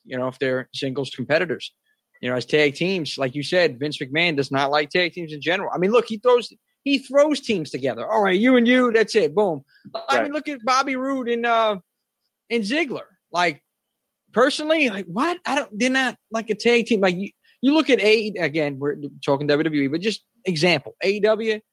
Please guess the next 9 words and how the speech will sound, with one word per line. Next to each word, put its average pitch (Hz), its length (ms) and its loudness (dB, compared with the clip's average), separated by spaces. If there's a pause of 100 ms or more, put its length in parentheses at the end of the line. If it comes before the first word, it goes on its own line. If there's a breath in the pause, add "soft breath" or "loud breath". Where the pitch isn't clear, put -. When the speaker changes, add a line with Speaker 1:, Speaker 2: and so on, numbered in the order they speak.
(240)
Speaker 1:
look 233 160 -2
at 226 60 -2
their 202 160 4
tag 143 240 0
team 131 160 -8
division. 117 420 -10 (320)
Solid, 160 520 0 (260)
okay? 196 180 4
Speaker 2:
Solid. 185 300 4